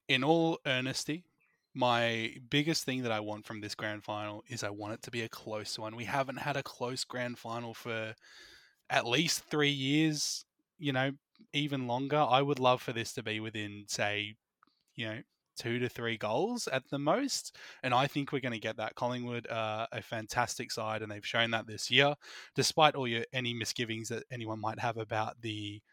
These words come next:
fans behind it. Collingwood have earned their spot. And I think the same can be said for Brisbane. Um, what Collingwood will need to do is they need to maintain what they've done so well in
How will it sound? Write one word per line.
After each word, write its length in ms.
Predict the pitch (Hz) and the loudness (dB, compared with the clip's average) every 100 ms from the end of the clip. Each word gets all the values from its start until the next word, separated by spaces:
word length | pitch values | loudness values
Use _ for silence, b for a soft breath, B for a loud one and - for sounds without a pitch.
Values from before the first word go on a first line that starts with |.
| _ | _
fans 380 | - 147 143 127 | 2 4 4 2
behind 440 | 127 120 123 123 | -2 0 0 0
it. 120 | 123 - | -2 -2
Collingwood 360 | 139 139 127 | -2 -2 -2
have 100 | 107 | -4
earned 220 | 110 110 | -8 -10
their 120 | 110 110 | -12 -12
spot. 320 | - 113 117 | -12 -10 -10
And 120 | 123 | -2
I 60 | 127 | -2
think 260 | - 147 - | 0 -4 -4
the 80 | |
same 280 | 123 117 110 | -4 -4 -4
can 120 | - | -10
be 80 | 110 | -12
said 220 | - 110 | -8 -10
for 100 | - | -10
Brisbane. 480 | - 110 110 113 104 - b b b b b - | -14 -12 -10 -12 -14 -16 b b b b b -4
Um, 540 | 117 110 107 107 107 - _ _ _ _ _ _ - - | 0 0 -2 -6 -14 -18 _ _ _ _ _ _ -18 -10
what 340 | 131 156 190 _ _ - | 2 4 4 _ _ -8
Collingwood 600 | - 139 139 139 127 117 | -4 0 0 0 -2 -4
will 140 | 117 | -6
need 200 | 110 107 | -6 -6
to 100 | - | -6
do 280 | 110 107 104 - _ | -8 -8 -10 -18 _
is 760 | - 117 110 110 104 104 - - - | -8 -6 -4 -6 -8 -8 -6 -8 -8
they 80 | - | -6
need 220 | 113 120 | -4 -4
to 100 | - | -2
maintain 680 | 160 147 139 - 113 110 107 | 0 0 0 -2 -2 -4 -8
what 120 | 110 | -8
they've 180 | 107 104 | -6 -6
done 380 | 113 107 104 104 | -4 -4 -4 -10
so 300 | - - 107 | -8 -6 -6
well 240 | 104 104 110 | -6 -6 -6
in 400 | 110 104 104 | -8 -10 -14